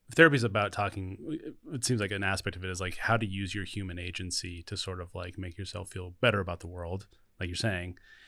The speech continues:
It's a lot of, it's so internally focused, which is fine if there isn't a real, reasonable existential threat, in which case we need to have discussions about how to sort of make that,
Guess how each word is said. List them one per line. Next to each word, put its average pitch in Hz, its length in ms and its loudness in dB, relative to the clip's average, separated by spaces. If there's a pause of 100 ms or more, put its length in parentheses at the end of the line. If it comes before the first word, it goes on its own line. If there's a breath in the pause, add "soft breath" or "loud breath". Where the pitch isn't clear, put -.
(340 soft breath)
It's 95 360 -2
a - 60 -4
lot 113 200 6
of, 101 80 0
it's 117 200 -2
so 123 260 6
internally 101 440 -2
focused, 110 640 6
which 101 160 -2
is 95 120 0
fine 98 520 2
if 98 160 -6
there 98 180 -2
isn't 95 420 -4
a 95 100 -6
real, 92 600 -6 (400)
reasonable 95 800 0 (220)
existential 95 600 -6
threat, 95 420 -2 (520 soft breath)
in 107 100 -2
which 95 200 -4
case 95 280 -4
we 95 60 -6
need 90 140 -8
to 90 80 -4
have 92 380 -6 (540)
discussions 101 480 -2
about 92 160 -2
how 92 100 -2
to 90 80 -4
sort 92 240 -4
of 90 100 -6
make 98 200 -2
that, 92 240 -4